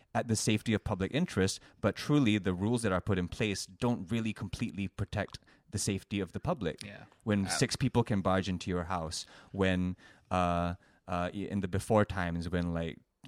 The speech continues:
Speaker 1: two pe-, uh, five people couldn't sit together, but they can all come and go together. You know, like, things that don't
Speaker 2: Mm.
Speaker 1: make sense scientifically or logically, but, you know,
Speaker 2: I don't
Speaker 1: I don't
Speaker 2: know.
Speaker 1: know.
Speaker 2: But like you said, it's like, it's like, it's like fighting a shadow. It's like we don't really know, exactly know how to do it, and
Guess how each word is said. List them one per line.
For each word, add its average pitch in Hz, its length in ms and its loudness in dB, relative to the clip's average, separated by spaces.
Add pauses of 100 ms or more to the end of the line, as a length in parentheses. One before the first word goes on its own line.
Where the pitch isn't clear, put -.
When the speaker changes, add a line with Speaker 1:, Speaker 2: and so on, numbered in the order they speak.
(340)
Speaker 1:
two 123 140 4
pe-, 131 160 0
uh, 113 100 -4
five 117 300 0
people 117 260 2
couldn't 104 240 2
sit - 240 -2
together, 92 380 0
but 87 180 -4
they 92 80 -2
can 92 140 -4
all 90 240 -2 (380)
come 101 200 -4
and 92 100 -4
go 95 140 2
together. 90 420 0 (220)
You 233 80 0
know, 254 80 6
like, 240 200 2
things 277 180 4
that 175 200 4
don't 147 260 6
Speaker 2:
Mm. 113 100 2
Speaker 1:
make 113 240 2
sense 101 360 0
scientifically 98 720 0
or 90 100 4
logically, 92 540 0
but, 87 280 -2 (220)
you 131 120 -2
know, 113 340 -2 (720)
Speaker 2:
I 131 100 6
don't 135 60 6
Speaker 1:
I - 20 4
don't 90 60 2
Speaker 2:
know. 95 140 -2
Speaker 1:
know. 98 140 -10
Speaker 2:
But 151 140 4
like 185 160 2
you 180 60 0
said, 127 180 2
it's 110 140 -4
like, 127 160 -2
it's - 160 -6
like, - 160 -6
it's - 160 -8
like - 120 -4
fighting 120 280 2
a - 20 0
shadow. 139 320 4
It's 95 100 -8
like 107 120 -4
we 113 40 2
don't 123 160 2
really 117 200 2
know, 110 100 -2
exactly 113 480 0
know 104 160 -6
how 101 160 -6
to 98 140 -10
do 101 140 -8
it, 104 60 -6
and 104 220 -12